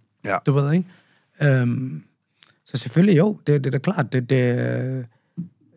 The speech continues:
Speaker 2: det ville være mærkeligt, hvis det ikke berørte mig. Det er i hvert fald min, min person. Jeg kan, jeg har meget sådan, hvad kan man sige, empati med andre mennesker. Altså,
Speaker 1: Ja.
Speaker 2: jeg kan nogle gange gå ned ad gaden og se et eller andet, der har det skidt, så er jeg sådan, det kan virkelig godt røre mig, hvor jeg bare sådan, "Fuck,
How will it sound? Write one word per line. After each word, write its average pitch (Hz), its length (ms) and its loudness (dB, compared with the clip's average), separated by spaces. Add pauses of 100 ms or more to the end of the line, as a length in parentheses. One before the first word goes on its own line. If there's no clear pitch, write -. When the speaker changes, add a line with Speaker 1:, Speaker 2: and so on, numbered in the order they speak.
(500)
Speaker 2:
det 147 80 6
ville 139 100 6
være 131 80 4
mærkeligt, 156 280 4
hvis 117 80 0
det 160 100 2
ikke 165 120 0
berørte 131 300 -4
mig. 127 100 -6
Det 117 100 -4
er 156 40 4
i 156 60 4
hvert 143 100 4
fald 131 160 -2
min, 131 280 0
min 127 120 0
person. 131 360 0
Jeg 120 120 -2
kan, 139 160 0
jeg 139 120 4
har 139 120 4
meget 139 260 2
sådan, 135 180 -2 (880)
hvad - 80 -18
kan 135 80 -2
man 123 80 -2
sige, 151 220 -6
empati 147 520 2 (160)
med 139 100 2
andre 147 220 2
mennesker. 147 340 0 (280)
Altså, 123 140 -2
Speaker 1:
Ja. - 20 4
Speaker 2:
jeg 147 80 4
kan 160 80 4
nogle 170 140 8
gange 190 140 2
gå 160 80 0
ned 170 100 8
ad 156 60 6
gaden 151 240 4
og 120 80 0
se 160 120 0
et - 20 6
eller 143 120 4
andet, 147 100 4
der 139 60 0
har 156 80 2
det 131 80 2
skidt, 147 200 -2
så 143 60 -4
er 143 40 -8
jeg 151 80 -12
sådan, 127 220 -8 (560)
det 165 80 6
kan 175 80 6
virkelig 190 200 8
godt 190 100 2
røre 208 180 6
mig, 175 100 6
hvor 143 120 4
jeg 151 80 4
bare 160 160 4
sådan, 143 200 -2
"Fuck, - 240 -16